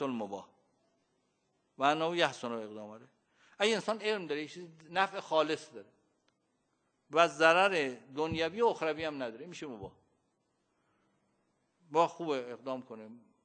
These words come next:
نفع داره، ضرر هم نداره.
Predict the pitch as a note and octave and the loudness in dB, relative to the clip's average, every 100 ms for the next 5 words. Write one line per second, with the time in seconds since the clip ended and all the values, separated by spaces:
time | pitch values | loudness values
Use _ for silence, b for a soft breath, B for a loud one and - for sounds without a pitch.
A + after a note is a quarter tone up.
0 | _ _ _ _ - C3 F3+ - - - | _ _ _ _ -8 0 0 0 -10 -10
1 | C3+ F#3 G#3+ G#3+ _ _ C#3+ D3 D#3+ D3 | -8 -8 -10 -12 _ _ -2 0 0 -2
2 | C3 G#2+ F2 | -6 -10 -14